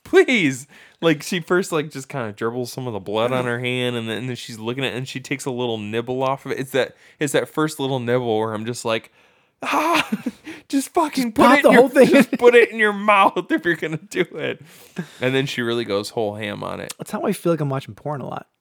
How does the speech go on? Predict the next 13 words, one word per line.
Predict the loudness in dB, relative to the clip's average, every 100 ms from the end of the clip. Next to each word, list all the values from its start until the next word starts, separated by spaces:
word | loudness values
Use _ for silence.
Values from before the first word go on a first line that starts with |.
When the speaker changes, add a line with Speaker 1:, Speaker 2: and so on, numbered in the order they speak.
| _
Speaker 1:
<laughs> | _ -8 0
Just | 0 0 -2
Speaker 2:
Just | -2 0
put | 6 8
it | 8
in | 6
your | 4
mouth | 6 4 4 4
already. | 4 6 4 0 0 0 -2
<laughs> | -8 -10 -14 -14 -16 -18 -20 -20 -20 -20 -20 -20 _ _ _ -18 -12 -12 -10 -10 -4
Um, | 4 6 6 2 0
no, | 4 6
that, | 6 2